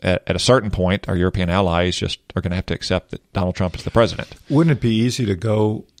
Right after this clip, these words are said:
Speaker 2: and, uh, face them as he just did and just, uh, assert it in unambiguous terms?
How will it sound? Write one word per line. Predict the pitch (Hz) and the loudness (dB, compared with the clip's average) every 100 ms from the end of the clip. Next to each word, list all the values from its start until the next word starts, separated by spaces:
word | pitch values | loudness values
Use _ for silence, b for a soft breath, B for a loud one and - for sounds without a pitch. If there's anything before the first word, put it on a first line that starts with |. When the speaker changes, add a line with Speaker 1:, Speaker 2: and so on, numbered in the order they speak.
| - | -4
Speaker 2:
and, | 113 101 101 - 113 | -2 0 -4 -6 -8
uh, | |
face | 104 - 120 - | -4 0 0 0
them | 120 110 | 0 0
as | 98 | 0
he | 110 | -2
just | 87 104 98 - | 0 -2 -2 -2
did | 110 107 104 - | 0 0 -2 -8
and | 113 110 95 98 | -4 -2 -2 -4
just, | 113 95 - - - | -6 -6 -10 -16 -6
uh, | 107 104 - | -4 -4 -4
assert | 113 - - 123 131 - - _ _ | -4 -2 2 2 2 -6 -20 _ _
it | - 110 104 - | -2 -2 -2 -6
in | 101 98 98 - _ _ _ | -2 -2 -2 -6 _ _ _
unambiguous | 113 110 107 101 107 101 104 101 - | 0 2 2 0 0 0 0 0 -2
terms? | - 104 117 - | -4 -4 -4 -10